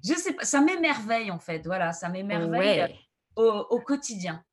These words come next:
Speaker 1: et toujours, et ça fait, euh, alors, ça fait pas vingt ans que je fais de l'astrologie, hein, c'est encore nouveau, finalement, pour moi,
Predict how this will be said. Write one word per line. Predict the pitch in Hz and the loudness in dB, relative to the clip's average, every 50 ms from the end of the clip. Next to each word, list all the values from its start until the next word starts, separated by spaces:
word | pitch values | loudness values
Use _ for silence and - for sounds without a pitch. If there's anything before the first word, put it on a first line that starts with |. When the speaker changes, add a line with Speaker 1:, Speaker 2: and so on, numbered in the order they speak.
| _ _ _ _ | _ _ _ _
Speaker 1:
et | - 220 208 - | -6 -6 -4 -2
toujours, | - 277 294 226 208 240 220 208 - | 0 0 0 0 0 -4 -4 -4 -4
et | - 202 | -4 -4
ça | 190 - 202 202 | -4 -4 -4 -4
fait, | - - 240 254 262 254 | -4 -4 -4 -2 -2 0
euh, | 214 | 0
alors, | 180 165 - 143 120 - | 0 2 2 0 -2 -4
ça | - 135 | -6 -12
fait | 131 - 143 | -12 -12 -8
pas | - - 175 185 170 135 123 | -2 0 2 2 2 2 0
vingt | 127 123 156 165 170 165 - | -2 -4 -4 -4 -4 -4 -6
ans | 190 190 | -8 -8
que | 190 | -10
je | - | -10
fais | - 160 | -10 -8
de | 139 | -8
l'astrologie, | 139 147 - - 151 156 185 202 214 262 233 190 | -8 -8 -8 -10 -10 -10 -8 -4 -4 -2 -2 -2
hein, | 180 202 - - - - - _ | -4 -6 -10 -18 -20 -20 -20 _
c'est | - - 160 | -8 -6 -6
encore | 156 156 - 170 - 160 - - | -6 -4 -6 -6 -6 -8 -8 -6
nouveau, | 185 190 202 226 240 226 254 285 269 | -4 -2 0 0 0 0 0 -2 -2
finalement, | 277 - 208 196 175 175 180 180 180 | -4 -6 -4 -4 -2 -2 -4 -6 -8
pour | - - 190 208 | -10 -10 -8 -6
moi, | 240 262 262 285 | -6 -6 -6 -6